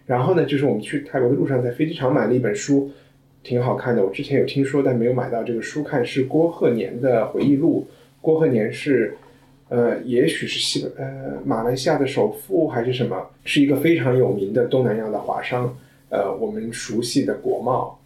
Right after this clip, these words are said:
是他做的啊，然后也是相当于改革开放在北京做的第一个大房地产项目。他讲了自己小时候怎么作为南洋华人，然后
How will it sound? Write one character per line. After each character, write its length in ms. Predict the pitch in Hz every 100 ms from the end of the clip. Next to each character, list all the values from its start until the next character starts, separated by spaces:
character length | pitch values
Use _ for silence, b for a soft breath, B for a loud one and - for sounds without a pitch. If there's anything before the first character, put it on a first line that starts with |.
| -
是 140 | -
他 180 | - 95
做 240 | - 101
的 260 | - - -
啊， 80 | - - _ -
然 120 | 120 -
后 320 | 110 104 95 - _
也 200 | 113 -
是 320 | - 113 101 -
相 180 | - 127
当 160 | 120 120
于 100 | 113
改 160 | 117
革 80 | 110
开 200 | 110 127
放 180 | 131 120
在 100 | 120
北 160 | 101 92
京 160 | 123
做 140 | 120 113
的 80 |
第 140 | 110 139
一 40 |
个 140 | 139 120
大 200 | 110 107
房 200 | 107 110
地 60 |
产 200 | 107 101
项 240 | - 143 -
目。 200 | - - b b
他 160 | - 139
讲 240 | - -
了 80 | -
自 180 | - -
己 240 | - - - _ _ _ -
小 240 | 110 98
时 160 | - 98
候 200 | 123 110
怎 140 | 104
么 320 | 92 95 101 B B -
作 140 | 120
为 180 | 104 107
南 160 | 104
洋 160 | 107 104
华 240 | - 107
人， 300 | 104 98 - -
然 80 |
后 320 | - 104 -